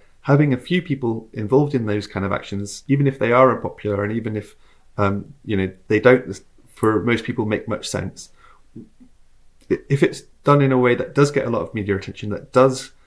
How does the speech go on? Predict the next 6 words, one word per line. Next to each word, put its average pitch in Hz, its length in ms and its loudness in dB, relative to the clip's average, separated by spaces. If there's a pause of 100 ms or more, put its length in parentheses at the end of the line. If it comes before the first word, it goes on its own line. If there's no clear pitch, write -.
(260)
um, 104 480 -2 (760)
um, 101 520 -2 (120)
make 113 220 0
people 101 220 -4
aware 107 460 4
of 98 240 -6